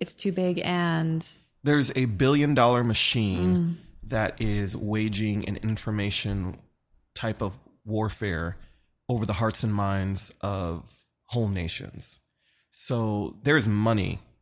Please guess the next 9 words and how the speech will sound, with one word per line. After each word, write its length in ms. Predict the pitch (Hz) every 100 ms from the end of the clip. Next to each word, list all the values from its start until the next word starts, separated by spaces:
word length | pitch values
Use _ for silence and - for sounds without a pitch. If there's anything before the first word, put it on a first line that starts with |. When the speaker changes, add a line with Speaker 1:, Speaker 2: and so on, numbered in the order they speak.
| -
Speaker 2:
keeping 640 | - 123 123 107 98 95 -
this 180 | 113 -
conversation 1000 | - 110 98 92 104 98 - 92 90 85 -
one-sided, 680 | 104 110 - 107 101 101 -
or 100 | 104
keeping 380 | - 180 143 135
people 260 | - 139
feeling 300 | 117 127 110 -
apathetic 520 | 101 - 101 98